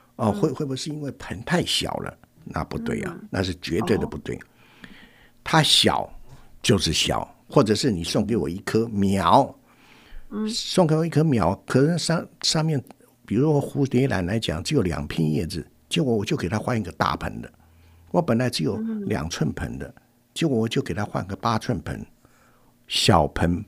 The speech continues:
Speaker 1: 不宜换大盆，小株的兰花不可以换成大，大的盆。为什么呢？
Speaker 2: 哦，
Speaker 1: 因为大盆哦，
Speaker 2: 为什么？
Speaker 1: 大盆你就认为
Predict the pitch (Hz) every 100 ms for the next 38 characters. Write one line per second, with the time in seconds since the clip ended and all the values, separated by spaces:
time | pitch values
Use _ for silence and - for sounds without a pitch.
0 | _ 143 110 69 69 78 98 87 90 73
1 | - - - _ _ _ _ - - 95
2 | 80 80 143 147 131 - _ _ 95 92
3 | 117 107 98 - 131 90 - - 85 64
4 | - 85 82 65 - _ - 65 76 -
5 | - - - _ 139 87 - - 65 58
6 | - _ _ - 202 156 117 - 208 208
7 | - - - - 202 170 - 160 113 85
8 | 82 87 - - - _ _ - - -
9 | - - - - _ _ _ _ _ _
10 | _ _ - 139 98 98 95 98 101 185
11 | 175 170 113